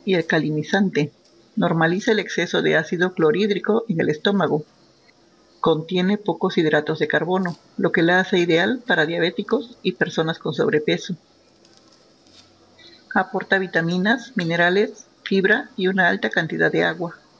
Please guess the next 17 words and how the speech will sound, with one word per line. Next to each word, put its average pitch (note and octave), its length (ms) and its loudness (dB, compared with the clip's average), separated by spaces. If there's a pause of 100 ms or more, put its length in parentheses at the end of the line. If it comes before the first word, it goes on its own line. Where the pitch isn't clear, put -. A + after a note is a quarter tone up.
(1300)
Mejora F3 360 2
la E3+ 100 0
digestión, G3 680 -2 (1200)
previene F#3 500 4
la - 120 4
deshidratación, E3 920 0 (1040)
es - 240 0
apta F3+ 340 -2
para E3+ 240 0
diabéticos. F3 800 -2 (300)
Los - 160 0
cítricos G3 440 0
en A3+ 100 0
general G3 400 0
son G3+ 180 -2
considerados F3 720 2
alimentos E3+ 480 -4